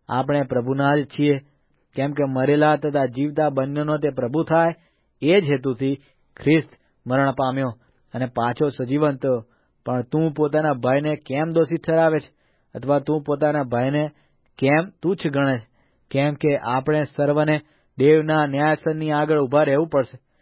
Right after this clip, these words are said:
લખેલું છે કે પ્રભુ કહે છે કે મારા જીવના સમ કે દરેક ઘૂંટણ મારી આગળ વાંકો વળશે, અને દરેક જીભ દેવની સ્તુતિ કરશે. એ માટે આપણે દરેકને પોતપોતાનો હિસાબ દેવને આપવો પડશે.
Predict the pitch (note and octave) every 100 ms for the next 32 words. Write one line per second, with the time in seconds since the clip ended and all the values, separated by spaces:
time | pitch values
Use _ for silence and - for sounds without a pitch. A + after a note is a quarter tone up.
0 | _ _ - A#2+ D3+ D#3+ D3 D#3+ C#3+ B2+
1 | C3 C#3+ D3 D#3 D3 D#3+ C#3+ B2+ B2+ C#3
2 | D#3 C#3+ C3 C3+ D#3 D3 - F3 D3+ -
3 | _ _ _ _ A#2 A2+ C3 D#3 C3+ C#3
4 | C#3+ D3 C3+ C#3+ C#3+ C3+ C#3+ B2+ B2 -
5 | B2+ A#2 - C#3 - _ _ _ A#2+ A#2+
6 | B2 C#3 A#2+ C#3+ D#3 A#2+ _ _ _ A#2
7 | C3 C#3+ D3 C3+ - C3 C3+ B2+ A#2+ B2
8 | A2+ _ _ _ _ - B2 C#3+ D3+ D3
9 | D3 D#3 D3 D3+ D#3+ C#3+ A#2+ _ _ -
10 | C3+ C3+ C3+ C#3 C#3 C3 A2 G#2+ C#3 C3
11 | B2 - _ _ - A#2+ C3 C#3 C3 A#2
12 | - - A#2 A#2+ - A#2+ A#2+ A2+ C#3